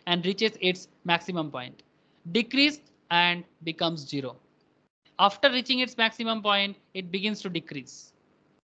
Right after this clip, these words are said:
stage three begins to fall, टीपी डि-, fall करना चालू करेगा, becomes negative, एमपी, एमपी negative होगा,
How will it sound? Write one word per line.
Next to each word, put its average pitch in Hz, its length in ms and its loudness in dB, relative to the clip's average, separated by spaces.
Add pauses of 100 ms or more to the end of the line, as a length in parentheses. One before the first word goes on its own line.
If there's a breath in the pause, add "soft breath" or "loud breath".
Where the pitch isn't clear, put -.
(1200)
stage 247 280 4
three 277 260 6 (320)
begins 202 280 0
to 214 80 -6
fall, 202 300 4 (120)
टीपी 214 220 2
डि-, 208 220 -6
fall 208 200 6
करना 214 260 0
चालू 208 240 2
करेगा, 202 380 0 (300 soft breath)
becomes 214 300 2
negative, 214 440 0
एमपी, 190 460 -2
एमपी 196 220 0
negative 226 340 4
होगा, 220 400 2